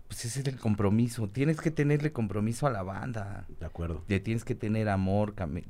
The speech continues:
Speaker 1: a la camiseta, la alineación que, con la que estamos, pues bien chidos porque, pues ya hicimos, algunos entraron y luego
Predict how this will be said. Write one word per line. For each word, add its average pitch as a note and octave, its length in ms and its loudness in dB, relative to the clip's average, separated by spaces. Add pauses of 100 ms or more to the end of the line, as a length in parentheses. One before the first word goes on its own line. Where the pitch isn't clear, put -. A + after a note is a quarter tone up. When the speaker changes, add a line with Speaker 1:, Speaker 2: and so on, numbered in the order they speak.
Speaker 1:
a F#2 100 -4
la F2 100 0
camiseta, G2+ 560 0
la G2+ 140 4
alineación A2 520 2
que, D3+ 220 -2 (160)
con F#2+ 160 0
la F#2+ 140 0
que - 80 -10
estamos, A#2 520 0 (960)
pues B2 140 -2
bien D3+ 220 6
chidos D#3 380 4
porque, G#2 540 2 (1000)
pues G2+ 140 2
ya G#2 120 2
hicimos, G#2 500 0 (120)
algunos A#2+ 440 6
entraron A#2 520 6
y A#2 60 6
luego B2 300 6